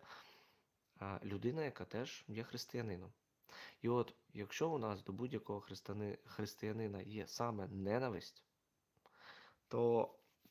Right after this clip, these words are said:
е, апостол І-, Іоанн Богослов, е, спішить нас зау-, нам зауважити, що ви досі не зна-, що ми досі знаходимось в темряві. Будь-хто з християн, навіть якщо він нам там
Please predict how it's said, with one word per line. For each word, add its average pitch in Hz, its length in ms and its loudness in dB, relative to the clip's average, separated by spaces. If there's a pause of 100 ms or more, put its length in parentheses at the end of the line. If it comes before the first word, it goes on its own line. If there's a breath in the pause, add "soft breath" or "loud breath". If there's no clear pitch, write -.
(920)
е, 113 60 0 (440)
апостол 120 600 0
І-, - 360 0
Іоанн 113 280 2
Богослов, 135 580 0 (640)
е, - 60 -10
спішить - 580 -2
нас 120 340 -2
зау-, 110 380 2
нам 113 240 6
зауважити, 104 640 2 (220)
що - 160 -2
ви 101 100 -2
досі 101 300 -2
не 123 160 -4
зна-, 85 240 -10 (220 loud breath)
що - 220 4
ми 110 200 6
досі 101 340 4
знаходимось 104 520 -2
в - 60 -16
темряві. - 320 -6 (600 loud breath)
Будь-хто 123 580 2
з - 40 -10
християн, 104 600 0 (1160 loud breath)
навіть 156 260 10
якщо 190 220 4
він 165 100 4
нам 156 200 4
там 131 400 2